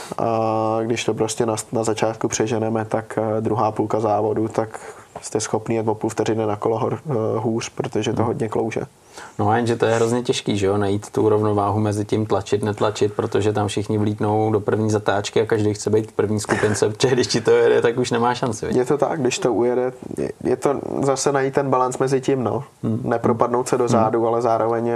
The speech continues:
Speaker 1: nechtít být první, když
Speaker 2: Hmm.
Speaker 1: startujete
Speaker 2: No.
Speaker 1: patnáctý po, po prvních dvou kolech.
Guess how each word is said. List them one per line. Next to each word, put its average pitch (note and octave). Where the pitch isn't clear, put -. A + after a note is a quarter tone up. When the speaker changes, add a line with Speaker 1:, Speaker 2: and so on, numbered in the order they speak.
Speaker 1:
nechtít A2+
být A#2+
první, A#2
když -
Speaker 2:
Hmm. A2
Speaker 1:
startujete A2
Speaker 2:
No. A2+
Speaker 1:
patnáctý A2
po, G#2+
po A2+
prvních G#2+
dvou G#2+
kolech. G#2